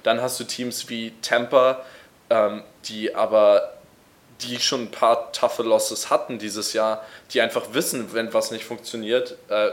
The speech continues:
wie kommen wir wieder zurück, wie schaffen wir das? Gut, das haben sie jetzt nicht gebraucht, aber ich hab das Gefühl,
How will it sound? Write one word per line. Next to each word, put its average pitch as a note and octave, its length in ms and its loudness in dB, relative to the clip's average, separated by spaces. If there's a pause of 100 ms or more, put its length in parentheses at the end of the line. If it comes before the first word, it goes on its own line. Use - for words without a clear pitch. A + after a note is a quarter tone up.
(140)
wie A2+ 140 -14
kommen B2+ 240 0
wir A2+ 140 -2
wieder A2+ 200 2
zurück, C3+ 400 -6
wie A#2+ 80 -10
schaffen - 300 -2
wir B2 80 -2
das? B2 260 -2
Gut, A#2+ 200 -12
das G2+ 100 -10
haben G#2 140 -6
sie G#2+ 80 -2
jetzt G#2+ 180 -4
nicht A2 140 -12
gebraucht, A2+ 440 2
aber G#2 300 0 (300)
ich - 40 -10
hab A#2+ 80 4
das - 120 -6
Gefühl, D3 500 -2